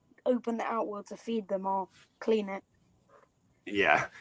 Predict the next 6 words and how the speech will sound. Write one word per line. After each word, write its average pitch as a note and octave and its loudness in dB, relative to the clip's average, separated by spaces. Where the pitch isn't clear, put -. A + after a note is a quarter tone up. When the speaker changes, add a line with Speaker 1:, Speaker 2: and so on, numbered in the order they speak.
Speaker 2:
yeah. G#2+ 6
So A#2+ 8
I, C3+ 8
I B2+ 6
had B2 4
a G#2 4